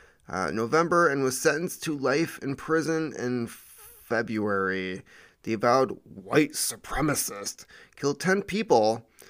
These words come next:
in a supermarket on May fourteenth. His victims are reportedly also having difficulties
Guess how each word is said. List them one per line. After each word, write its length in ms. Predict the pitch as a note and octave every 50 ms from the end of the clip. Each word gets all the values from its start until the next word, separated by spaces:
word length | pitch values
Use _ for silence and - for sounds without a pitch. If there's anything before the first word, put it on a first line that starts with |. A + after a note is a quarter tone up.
| - _ _ -
in 80 | - C3
a 40 | C3
supermarket 840 | C3 - F3+ F#3 G3+ E3+ D3 A#2 G#2+ G2+ - - E2 A1+ A#1+ - - - - _ _ _ _ _ - - - -
on 200 | - G#2+ G#2+ G#2
May 160 | A2 A#2 C3 C3
fourteenth. 720 | - - B2 A#2+ B2 - - G2+ E2 E2 E2 D#2+ - - _ - - - - - - _
His 200 | _ - B2 A2+
victims 460 | A2+ - D3 C#3+ - D#3+ D3+ D3+ D3+ C3
are 100 | G#2+ A#2
reportedly 640 | A#2+ A#2 - - C#3 C#3 D3+ D#3 C#3+ D3 C#3+ G#2+
also 340 | G#2+ B2+ B2 B2 - C#3+ C3+
having 320 | B2+ B2 A#2+ A#2+ B2 A#2+
difficulties 760 | A2 C3 A#2+ - C3+ - - A#2 A#2 A#2 - A#2+ B2 A#2+ F#2